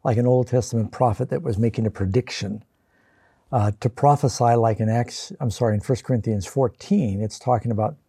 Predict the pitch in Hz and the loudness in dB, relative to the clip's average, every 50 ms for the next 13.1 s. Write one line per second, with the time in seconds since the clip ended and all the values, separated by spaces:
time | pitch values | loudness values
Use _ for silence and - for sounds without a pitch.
0 | _ _ - - 175 226 247 - - 113 104 113 - - - _ _ _ _ _ | _ _ -4 0 0 0 0 0 -4 -8 -8 -10 -12 -18 -20 _ _ _ _ _
1 | 147 135 120 - - 147 135 - - 160 - - 170 165 156 147 147 - 202 196 | 0 0 0 0 0 0 0 0 0 -2 -2 0 0 2 2 0 2 0 0 2
2 | - 160 - - 127 120 117 117 110 - 113 - - 110 - - 131 123 117 113 | 0 0 0 0 0 0 0 -2 -2 -4 -8 -10 -8 -10 -6 -2 -2 0 0 0
3 | 107 101 107 87 98 101 95 - 98 92 92 98 98 107 107 107 - _ _ _ | -2 -2 -2 -2 -2 -4 -4 -4 -6 -6 -6 -6 -6 -8 -10 -12 -16 _ _ _
4 | - - _ _ _ - - - - - - - _ _ _ - 151 123 107 - | -20 -20 _ _ _ -20 -20 -20 -20 -20 -20 -20 _ _ _ 0 2 2 4 6
5 | 156 147 143 135 135 123 127 - _ _ _ _ _ _ _ _ - 139 123 117 | 6 6 8 6 6 4 2 -4 _ _ _ _ _ _ _ _ 2 4 4 4
6 | 110 117 139 - _ _ _ _ _ _ _ 160 170 262 285 240 - - 123 117 | 4 2 -2 -8 _ _ _ _ _ _ _ 2 2 2 2 0 0 0 2 2
7 | 110 113 107 101 123 120 113 - - 135 131 - - - 123 107 101 104 95 107 | 2 0 0 0 0 0 0 0 0 0 0 0 0 -2 -4 -2 -2 0 0 2
8 | 131 131 - - 110 - - - 117 107 - - 113 - - 120 117 117 131 185 | 0 0 0 -4 -8 -4 -2 0 0 0 0 -2 -4 -2 -2 -2 0 0 -2 -2
9 | 175 135 107 101 98 - - 127 - - - - 131 123 123 - 123 120 113 110 | -4 -4 -4 -4 -4 -2 -4 -4 -4 -4 -4 -2 0 0 0 0 0 -2 -2 -2
10 | 127 156 147 - - 156 143 123 - 131 120 113 110 113 190 196 170 - - 156 | -4 -6 -6 -4 0 0 0 0 0 -2 -2 -2 -2 -2 -2 -6 -10 -8 -6 -4
11 | 156 139 127 117 113 104 98 - - 110 104 92 - 95 85 - - 101 98 - | -2 0 0 0 0 -2 -2 -4 -4 -4 -4 -4 -4 -8 -6 -4 -4 -6 -6 -6
12 | - - - _ _ _ _ _ _ _ - 135 117 127 190 196 - - 190 160 | -12 -18 -20 _ _ _ _ _ _ _ -4 2 4 4 4 4 0 0 0 0
13 | 147 147 | 0 0